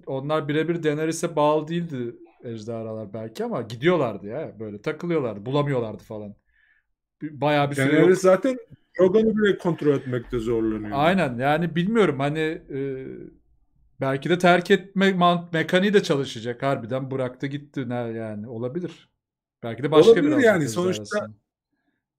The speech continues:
Speaker 2: dediğim gibi George Martin bunun mekaniğini açıklamayı sevmiyor. Zaten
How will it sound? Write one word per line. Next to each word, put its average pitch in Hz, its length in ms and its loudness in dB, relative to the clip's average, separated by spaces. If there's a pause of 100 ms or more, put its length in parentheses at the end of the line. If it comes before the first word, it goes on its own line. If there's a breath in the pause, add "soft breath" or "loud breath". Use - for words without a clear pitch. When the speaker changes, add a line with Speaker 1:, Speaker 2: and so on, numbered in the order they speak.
(140)
Speaker 2:
dediğim 233 240 2
gibi 254 200 0
George 180 300 2
Martin 202 460 -2
bunun 196 180 -4
mekaniğini 196 720 -6
açıklamayı 185 600 -4
sevmiyor. 165 540 -4
Zaten 160 480 -4